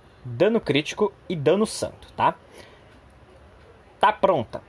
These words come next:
O X, ele vai requerer algumas carries.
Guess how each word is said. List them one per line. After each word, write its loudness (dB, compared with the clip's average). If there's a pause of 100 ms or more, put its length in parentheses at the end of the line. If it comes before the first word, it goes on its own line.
(480)
O 2
X, -2
ele 0
vai 2
requerer 0 (180)
algumas 0
carries. -2